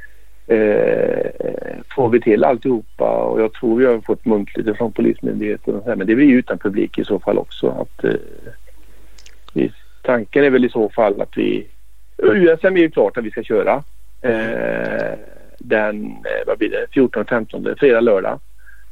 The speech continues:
eh, och sen är det ju då, ska det uttas ett beslut på med S M då. Eh, jag, jag tror de fortfarande håller på att dividera lite grann. Det är ju,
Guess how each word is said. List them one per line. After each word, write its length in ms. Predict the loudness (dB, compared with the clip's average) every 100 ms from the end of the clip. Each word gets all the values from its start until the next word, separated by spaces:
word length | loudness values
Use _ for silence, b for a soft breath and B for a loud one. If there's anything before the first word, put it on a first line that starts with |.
| -2
eh, 420 | 2 4 4 2
och 220 | 0 0
sen 240 | 2 2 4
är 100 | 4
det 80 | 4
ju 80 |
då, 260 | 4 2 0 -10 -16
ska 140 | -2 0
det 60 |
uttas 340 | 0 0 0 0
ett 100 | -6
beslut 380 | -2 -2 -2
på 260 | -2 -2 -2 -6 -4
med 180 | 0 0
S 140 | 0
M 140 | -4 -4
då. 180 | -2 -2 -4 -12 b b b -12 -14 -6
Eh, 1000 | -4 -4 -6 -8 -10 -8 -8 -8 -8 -8 -2
jag, 220 | 2 4 4
jag 100 | 4
tror 160 | 4
de 100 | 4
fortfarande 420 | 2 -2 0 0
håller 140 | 0 0
på 120 | 0
att 80 | 0
dividera 340 | -2 -2 -4
lite 200 | -4 -4
grann. 180 | -4 2
Det 80 | 6
är 40 |
ju, 100 | 6